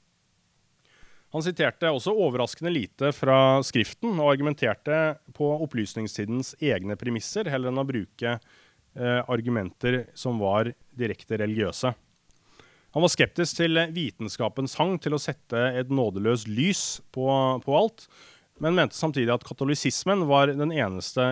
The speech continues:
religionen som lot seg forene med moderne vitenskap. Og en interessant detalj fra,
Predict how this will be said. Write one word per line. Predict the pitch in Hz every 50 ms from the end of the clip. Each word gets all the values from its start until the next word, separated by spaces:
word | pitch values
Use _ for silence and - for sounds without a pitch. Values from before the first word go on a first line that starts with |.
| 127 127
religionen | 127 127 127 127 120 107 104 113 131 151 156 156 _ -
som | - - 127 117 123 127 117
lot | 107 104 -
seg | 120 110 -
forene | 135 120 104 92 90 98 110 117
med | 110 104 101 101 101 104 107
moderne | 113 107 101 92 92 98 110 113
vitenskap. | 98 - - 82 - - 113 113 _ _ _ _ _ _ _ _ _ _ _ _ _ _ _ _ _ _ _ _ _ _ _ _ _ _ _ _ _ _ _ _ _ _ _ _ _ -
Og | 160 175
en | 190
interessant | 175 196 202 - - 180 165 170 175 170
detalj | 175 165 - 170 160 175 165 -
fra, | 160 160 156